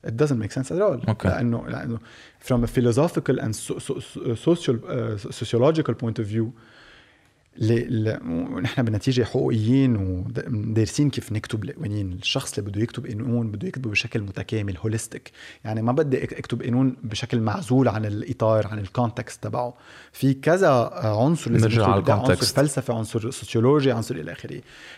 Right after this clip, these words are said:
Speaker 1: القوانين اللي معمولة سير mesure لأنه بدنا نرضي ممول أو بدنا، شو عرفني أنا، آه، في عنا صفقة معقول تجي فبدنا نطلع لها قانون، هول قوانين، آه، آه، آه، مكتوبة لتفشل.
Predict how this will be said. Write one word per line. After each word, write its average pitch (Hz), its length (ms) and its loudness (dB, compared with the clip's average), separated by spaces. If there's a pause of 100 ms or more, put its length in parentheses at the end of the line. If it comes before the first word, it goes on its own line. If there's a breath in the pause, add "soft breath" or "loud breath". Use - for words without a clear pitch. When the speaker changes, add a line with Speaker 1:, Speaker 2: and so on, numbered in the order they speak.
Speaker 1:
القوانين 131 380 2
اللي 196 140 2
معمولة 131 500 4
سير 120 260 0
mesure 123 360 4
لأنه 117 260 0
بدنا 113 220 -2
نرضي 135 300 2
ممول 120 540 2
أو 120 120 0
بدنا، 113 460 0 (340 loud breath)
شو 117 160 -2
عرفني 127 420 0
أنا، 113 140 -2
آه، 85 640 -4
في - 180 0
عنا 120 340 4
صفقة 147 380 0
معقول 113 240 -2
تجي 135 240 2
فبدنا 113 280 -4
نطلع 120 320 4
لها 131 120 4
قانون، 135 340 4 (420 loud breath)
هول 208 160 4
قوانين، 170 500 4
آه، 190 60 -4 (380 loud breath)
آه، 113 960 2
آه، - 40 -6
مكتوبة 147 460 2
لتفشل. 123 440 -2